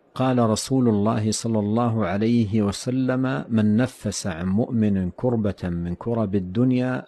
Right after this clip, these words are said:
نفس الله عنه كربة من كرب يوم القيامة، ومن يسر على معسر يسر الله عليه في الدنيا والآخرة، ومن ستر مسلما ستره الله في الدنيا والآخرة،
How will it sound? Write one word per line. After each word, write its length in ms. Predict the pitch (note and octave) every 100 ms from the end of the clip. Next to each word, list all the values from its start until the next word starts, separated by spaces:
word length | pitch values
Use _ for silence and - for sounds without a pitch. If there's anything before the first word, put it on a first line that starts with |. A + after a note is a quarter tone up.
| G#2+
نفس 520 | B2+ - - G#2+ A2+
الله 500 | G2 G2+ G#2 F#2+ F#2
عنه 560 | G#2+ C3 A#2 C3 C3 B2
كربة 460 | B2 A#2 G2+ G2 -
من 340 | F#2 F2+ F2
كرب 640 | - B2 A#2 G2+ A2+ B2+ -
يوم 300 | A2+ A2 G#2+
القيامة، 600 | G2 E2 F2 F#2 F#2 D#2+ - _ _ -
ومن 240 | A#2 B2+
يسر 600 | C#3 - - B2 A#2 A#2 - -
على 260 | G#2 G#2
معسر 500 | G2 A2+ A#2+ - B2
يسر 680 | A#2+ A#2+ A2+ G#2 - - G2+
الله 460 | G2 G2 A#2 A2+ A2
عليه 380 | A2+ C3 A#2+ A2+
في 120 | -
الدنيا 380 | A2+ C#3 A#2+ G2
والآخرة، 680 | F#2+ F2+ F2+ - G2+ D#2+ - _ -
ومن 300 | A2+ B2+ B2
ستر 500 | A2 D3+ - A#2+ A2
مسلما 640 | A2 C3 - G#2 F#2+ F#2
ستره 600 | F2 - A2+ C3 A#2+ G2+
الله 440 | G#2 G2+ A#2 A#2+ A#2
في 140 | -
الدنيا 400 | G#2+ G#2 C3+ A2
والآخرة، 720 | F#2+ F#2 F#2 F2+ - G2+ D2+